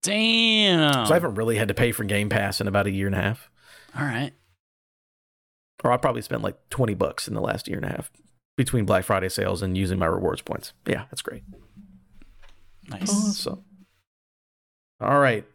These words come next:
Speaker 2: I wanted to put this at the beginning. We're gonna move on to the quest log.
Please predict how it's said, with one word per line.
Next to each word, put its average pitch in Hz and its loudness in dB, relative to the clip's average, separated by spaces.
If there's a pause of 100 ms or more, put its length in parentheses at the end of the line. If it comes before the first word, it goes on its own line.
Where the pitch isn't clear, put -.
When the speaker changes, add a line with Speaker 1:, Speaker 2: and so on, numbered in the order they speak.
(120)
Speaker 2:
I 139 2
wanted 196 2
to - 0
put 196 4
this 175 2
at 160 2
the 143 0
beginning. 113 2
We're 104 4
gonna 143 2
move 139 2
on 135 4
to 120 0
the 104 -2
quest 113 0
log. 78 0